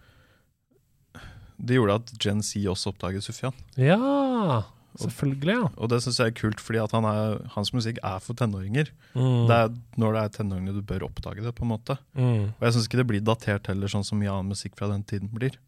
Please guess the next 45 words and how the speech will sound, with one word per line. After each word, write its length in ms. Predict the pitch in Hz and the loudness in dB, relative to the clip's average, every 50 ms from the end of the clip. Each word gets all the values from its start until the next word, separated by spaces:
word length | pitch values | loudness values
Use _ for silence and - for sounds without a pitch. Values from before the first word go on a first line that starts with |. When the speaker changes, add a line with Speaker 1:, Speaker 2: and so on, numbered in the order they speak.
| _ - - | _ -8 -2
Speaker 2:
Mm. 300 | 127 120 117 110 98 90 - - - - - - - | 0 2 2 2 0 -2 -6 -12 -20 -20 -16 -10 -4
Speaker 1:
Og 140 | - 113 | 0 2
det 80 | 117 110 | 2 2
er 80 | 104 - | 2 0
kult 220 | - 101 92 - 107 | -4 -4 -2 0 -2
at 140 | 107 - 113 | 0 0 0
nye 160 | 107 98 95 | 0 0 0
generasjoner 540 | 92 98 95 98 98 - - 92 92 98 104 | -2 -2 -2 -4 -4 -4 -6 -6 -6 -6 -6
f-, 140 | - - - - - | -8 -12 -20 -14 -8
får 140 | - 95 98 | -8 -6 -4
glede 180 | 92 90 87 90 | -4 -4 -4 -4
av 80 | 92 | -6
musikken 320 | 98 98 - - - - 104 | -6 -8 -10 -10 -10 -10 -10
hans, 140 | 104 - - | -10 -10 -12
da. 60 | - _ _ _ _ _ _ _ - - - - - | -18 _ _ _ _ _ _ _ -20 -20 -20 -10 -2
Speaker 2:
Det 120 | - 135 | 0 2
er 40 | 127 | 4
sånn 140 | 127 120 113 | 4 4 4
som 540 | - - 123 123 123 123 123 123 123 123 123 120 120 | 4 2 4 4 4 4 4 2 2 2 0 2 2
Running 460 | 120 117 113 110 104 104 104 104 101 | 4 4 4 4 4 2 0 0 0
to 80 | - 113 | 0 2
the 300 | 104 107 107 107 104 104 101 | 2 4 4 4 4 4 4
Hills, 460 | 110 104 113 135 - - - - - | 4 2 2 0 -2 -2 -4 -2 2
Speaker 1:
Ja. 140 | 120 123 131 | 4 6 6
Speaker 2:
eh, 80 | 117 107 | 6 4
fra 220 | - 117 113 110 110 110 110 107 104 107 107 107 - - - - _ _ _ - - | 2 2 4 4 4 4 4 4 4 4 2 0 -6 -14 -20 -20 _ _ _ 0 2
Speaker 1:
Nå 80 | 117 120 | 4 4
hørtes 220 | 117 113 104 107 | 4 4 2 2
jeg 100 | 113 110 | 2 4
veldig 200 | 113 107 104 104 101 | 4 4 4 4 4
gammel 220 | 107 101 95 98 107 | 2 4 4 2 2
ut, 80 | 98 | 2
det 80 | - 104 | 2 0
var 80 | 98 | 0
ikke 140 | - - 107 101 | 0 -2 -4 -2
meningen. 220 | 92 - 123 - - - - 135 - - | 2 2 2 2 2 0 0 2 2 0
Speaker 2:
<laughs> 280 | - - - - 202 190 | -2 -2 2 2 4 8
Nei, 100 | 208 254 | 8 10
nei, 80 | 269 247 | 10 10
nei, 120 | 226 226 226 226 | 10 8 8 8
men 140 | 226 220 202 - - - - - - | 8 6 4 2 -2 -8 -12 -12 0
fra, 400 | - - 165 165 165 160 165 160 | 4 6 8 8 8 6 4 4
fra 220 | 135 - 147 143 143 | 4 8 10 10 10
Stranger 300 | 135 - 131 113 104 110 | 10 8 6 6 6 4
Things. 300 | - 175 202 - - - | 4 2 2 2 -2 -4